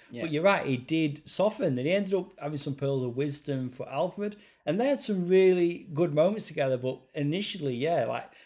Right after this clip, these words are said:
Speaker 2: I didn't think, I thought he was gonna be a dad that was gonna be always butting heads with Alfred and eventually want nothing to do with him, whereas they end up being really close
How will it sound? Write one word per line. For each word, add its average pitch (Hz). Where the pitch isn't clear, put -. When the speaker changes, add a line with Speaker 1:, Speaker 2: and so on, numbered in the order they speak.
Speaker 2:
I 165
didn't 160
think, 156
I 156
thought 156
he 147
was 143
gonna 139
be 123
a -
dad 127
that -
was 113
gonna 123
be 117
always 156
butting 143
heads 131
with 123
Alfred 117
and 120
eventually 120
want 123
nothing 123
to -
do 165
with 151
him, 117
whereas 117
they 135
end 139
up 143
being 127
really 113
close 202